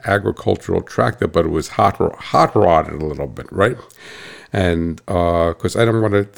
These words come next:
I didn't want people to think as I was just coming out into the marketplace that, "Oh, this guy's a tractor pull guy." Not that anything wrong with tractor pulls, I love that, but that wasn't the focus of this podcast, and my website was educational. So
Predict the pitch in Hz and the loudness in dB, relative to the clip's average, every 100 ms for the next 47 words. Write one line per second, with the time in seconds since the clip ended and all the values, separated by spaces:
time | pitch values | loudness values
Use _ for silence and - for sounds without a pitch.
0 | - 101 104 98 92 - 95 98 - - | -2 0 0 -2 -2 -2 -2 -4 -6 -6
1 | - 98 98 90 95 92 87 87 - 95 | -2 -2 -2 0 0 0 -2 -4 -2 0
2 | 95 95 92 85 - 107 127 143 113 - | 2 2 0 -4 -2 2 2 2 0 -2
3 | 123 123 135 139 123 110 120 113 - - | -4 0 2 4 2 0 0 0 -2 2
4 | 117 110 107 - 90 78 80 73 80 - | 2 2 -2 2 2 4 2 2 -6 -16
5 | - - 85 104 107 107 101 92 92 95 | -16 -8 0 2 4 4 4 4 2 2
6 | 87 82 - 143 - 82 82 78 73 92 | 2 0 4 4 2 -4 -4 -4 -2 2
7 | 131 90 82 - - 120 98 98 90 - | 2 2 -2 0 0 2 0 0 -4 0
8 | 95 92 - 82 - - - - - - | 0 2 0 -4 -8 -18 -20 -20 -20 -14
9 | - 95 82 - 87 - - 92 92 87 | 0 2 2 0 -2 -2 0 2 2 2
10 | 85 85 - 85 82 82 78 85 - 82 | 0 0 0 -2 2 0 2 -2 0 -2
11 | 80 78 87 78 - 147 - - - _ | -2 -4 -4 -4 0 0 0 -8 -12 _
12 | _ _ _ _ _ _ _ _ _ _ | _ _ _ _ _ _ _ _ _ _
13 | _ - - 117 107 90 | _ -10 -2 2 2 0